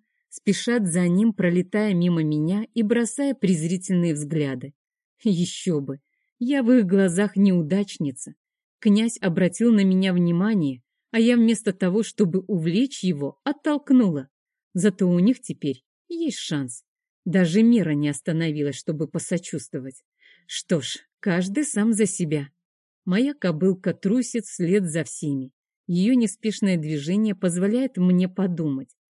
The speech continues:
Первоначальная злость улеглась, можно поразмышлять, к чему меня привело упрямство. Меченый просто уехал, чтобы побыть в одиночестве. А если он, как Ярый, найдет себе другую?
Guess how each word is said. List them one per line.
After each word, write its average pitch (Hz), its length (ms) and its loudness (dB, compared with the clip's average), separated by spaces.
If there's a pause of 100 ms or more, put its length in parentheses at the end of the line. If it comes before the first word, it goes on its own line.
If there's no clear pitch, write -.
(360)
Первоначальная 180 880 0
злость 196 460 -2
улеглась, 160 720 -4 (280)
можно 214 380 2
поразмышлять, 160 1000 -2
к - 60 -20
чему 180 320 0
меня 190 300 2
привело 156 480 -2
упрямство. 139 840 -6 (480)
Меченый 240 520 2
просто 208 460 -4
уехал, 156 540 -2
чтобы 151 340 -6
побыть 151 460 -4
в 175 60 -4
одиночестве. 156 880 -4 (500)
А 175 100 -4
если 196 460 -2
он, 208 180 0
как 196 280 -6
Ярый, 170 520 -2 (360)
найдет 208 440 0
себе 175 300 -4
другую? 160 580 -6